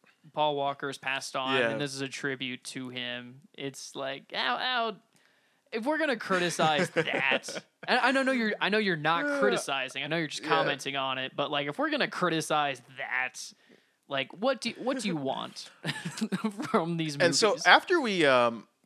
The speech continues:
Speaker 2: did our season finale, The Fast and Furious, I sat and w-, just went and watched, like, all of them except for The Fate of the Furious, which is the one, uh, the previous one to this, number eight.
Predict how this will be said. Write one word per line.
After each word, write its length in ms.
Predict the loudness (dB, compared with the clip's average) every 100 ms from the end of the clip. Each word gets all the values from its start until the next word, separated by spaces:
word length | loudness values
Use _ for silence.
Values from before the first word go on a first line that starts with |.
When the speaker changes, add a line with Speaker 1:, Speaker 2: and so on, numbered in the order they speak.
| -12 0
Speaker 2:
did 140 | 4
our 180 | 6 4 0
season 380 | -6 -4 -6 -4
finale, 540 | 2 4 4 2 -4
The 140 | -6
Fast 260 | 0 2 2
and 60 | -2
Furious, 220 | -2 4
I 200 | 6 6
sat 300 | 6 4 4
and 320 | 0 -6 -8
w-, 140 | -14 -16
just 160 | -10
went 140 | -10 -2
and 80 |
watched, 240 | 0 0 -2
like, 120 | -6
all 240 | 0 4 2
of 80 | 0
them 220 | -4 -6
except 280 | -4 -4 -4
for 540 | -4 -2 -2 -6 -10 _
The 60 | -4
Fate 220 | -2 -2
of 40 |
the 60 | -8
Furious, 420 | -12 -14 -14 -16
which 140 | -14 -14
is 160 | -12
the 80 | -8
one, 300 | -6 -6 -8 -16 _ _ _
uh, 160 | -14 -12 -14 -16
the 60 | -6
previous 320 | -4 -4 -6
one 160 | -12
to 80 | -14
this, 240 | -18 -18 -20 -16
number 220 | -12 -8
eight. 240 | -10 -10